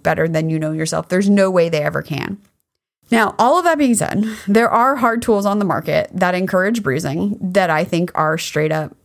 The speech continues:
B S. And one of them is the Fascia Blaster. I made a video on TikTok about the Fascia Blaster probably, like, two and a half years ago, and it still <laughs> keeps getting comments. Ugh, it is, uh, too hard. We'll just start there, right? But I bring this up because,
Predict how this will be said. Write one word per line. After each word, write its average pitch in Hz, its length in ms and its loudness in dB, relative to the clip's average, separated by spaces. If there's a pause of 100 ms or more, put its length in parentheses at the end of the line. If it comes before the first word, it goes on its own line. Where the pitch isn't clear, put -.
(100)
B 147 180 -2
S. 180 480 -4 (120)
And 208 160 4
one 190 120 2
of 208 80 0
them 233 140 2
is 220 80 0
the 202 80 -2
Fascia - 300 -2
Blaster. - 580 -6 (640)
I 202 140 2
made 240 160 2
a 214 40 4
video 185 260 0
on 170 120 0
TikTok 160 380 -2
about 165 180 -4
the 160 80 -10
Fascia 160 300 -6
Blaster 160 260 -6
probably, 170 240 -4
like, 160 280 -6
two - 240 -6
and 170 80 -2
a 170 40 -2
half 160 200 -6
years 156 240 -6
ago, 71 320 -4 (340)
and 185 160 0
it 185 160 -2
still 196 300 0
<laughs> - 20 -6
keeps 202 320 -2
getting - 280 -6
comments. - 1040 -8 (600)
Ugh, 240 340 2 (360)
it 226 160 4
is, 254 340 2
uh, 180 520 2
too 285 540 2
hard. 175 400 -2
We'll 208 260 0
just 240 180 0
start 170 240 0
there, 180 380 -4
right? 180 300 0 (280)
But 220 140 4
I 226 80 4
bring 240 200 2
this 247 140 -2
up 208 220 2
because, 202 600 0